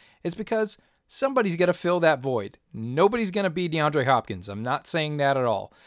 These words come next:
But I do believe Brandin Cooks is the more talented, uh, wide receiver on the Texans now that they've acquired him. So I believe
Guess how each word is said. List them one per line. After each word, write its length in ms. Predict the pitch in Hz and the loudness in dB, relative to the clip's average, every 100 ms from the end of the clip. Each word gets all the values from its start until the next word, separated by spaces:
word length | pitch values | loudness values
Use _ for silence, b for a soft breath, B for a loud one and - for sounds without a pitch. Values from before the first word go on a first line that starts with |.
| b - | b 0
But 120 | 135 | 2
I 100 | 131 | 2
do 260 | 135 202 | -2 -4
believe 480 | 190 185 165 160 143 | -2 0 2 2 0
Brandin 320 | 143 156 170 | 0 0 -4
Cooks 380 | - 156 147 - - | -2 -2 -2 -8 -6
is 260 | 156 156 147 | -4 -4 -2
the 120 | 135 | -2
more 280 | 135 156 160 | 2 2 0
talented, 680 | - 143 143 139 131 123 b b b b _ - - | -2 -4 -4 -2 -2 -2 b b b b _ -20 2
uh, 180 | 131 117 | 2 6
wide 240 | 147 160 | 8 8
receiver 600 | 151 - 151 135 123 120 - | 6 0 -2 0 2 0 0
on 180 | 139 131 | 2 2
the 60 | 123 | 0
Texans 540 | - 135 - 113 104 | -2 -2 -2 -6 -6
now 340 | 113 110 107 - b - | -4 -2 -4 -8 b -10
that 160 | 120 | -6
they've 160 | 120 113 | -4 -4
acquired 420 | 107 123 113 107 | -4 -2 0 -2
him. 200 | 98 92 | -8 -12
So 400 | - 156 139 135 b b b - | -2 2 2 2 b b b 2
I 160 | 202 | 2
believe 420 | 185 175 156 151 | 2 0 0 0